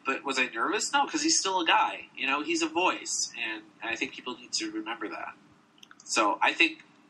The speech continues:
it was funny to me because some, I get nervous about other things. Um, and, I, like, for example, I didn't wanna do karaoke at Midwestern because I thought I was gonna sing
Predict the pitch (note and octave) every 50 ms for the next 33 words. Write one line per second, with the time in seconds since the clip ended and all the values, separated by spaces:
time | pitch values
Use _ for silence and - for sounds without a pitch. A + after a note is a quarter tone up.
0 | _ _ - D3+ C#3+ C3+ - - - E3+ F3 F3+ F3 D#3+ - - - C#3+ C3+ C#3
1 | C3 B2+ A#2+ A2+ - C3+ A#2+ A2 - - - - - - - - - - - F#3+
2 | G3+ - E3 E3+ F3 G#3 G#3 - D#3 D3+ D#3 D3+ D3+ - - C#3 C3 B2 - G2
3 | G#2 G#2+ A#2 B2+ - - D3 D3 D3 - - - - - - - - - C3 B2+
4 | A#2+ A#2+ A2+ A2 G#2 G2+ - - _ - - _ _ _ _ _ _ _ _ _
5 | _ _ _ - C#3 C#3+ C3 C3 B2+ - - - - - - - - - - -
6 | - - - - D#3 D#3 - - D#3+ - - C#3+ C#3 C#3 C#3 - C#3+ B2+ - -
7 | C#3 C#3+ - D#3+ D#3+ D#3+ D3 C#3+ C#3+ C#3+ C#3+ - C3+ B2 - - - B2+ A#2+ A#2+
8 | A2+ G#2+ G#2+ A2 A2 - C3 A#2+ G#2+ - A2+ A2+ A2 G#2+ G#2+ A2 A2 - - C#3
9 | C#3 C3 C3 B2 A2 - A#2 A2+ A2 A2 A2 - A#2+ A#2 A2+ A2 A2 - - A#2
10 | A2 - - - - A#2